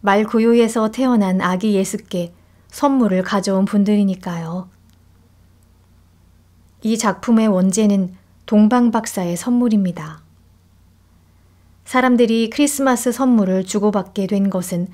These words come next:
바로 동방 박사들에서 시작되었다고 합니다. 현명한 그들은 선물을 주고받을 때도 현명하여 의심하지 않았습니다.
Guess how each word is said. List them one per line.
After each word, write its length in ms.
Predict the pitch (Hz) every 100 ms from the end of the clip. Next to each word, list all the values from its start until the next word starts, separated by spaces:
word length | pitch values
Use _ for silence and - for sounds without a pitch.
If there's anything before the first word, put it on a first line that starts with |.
| - - -
바로 420 | - 185 180 175
동방 400 | 220 202 214 214
박사들에서 760 | 214 190 208 196 185 180 175 170
시작되었다고 760 | - 180 - 214 190 185 165
합니다. 500 | 185 190 185 - 269 _ _ _ _ _ _ _ _ _ _ _ _ _ _ _ _
현명한 540 | - 277 254 247 233 226
그들은 540 | 226 202 196 208 196
선물을 460 | - 254 254 247 233
주고받을 500 | 226 214 214 202 196
때도 420 | 185 175 175 170 - _
현명하여 720 | - 254 247 233 175 156 170 - _ _ _
의심하지 560 | 220 220 214 226 180 175
않았습니다. 720 | 170 185 - 190 180 175 160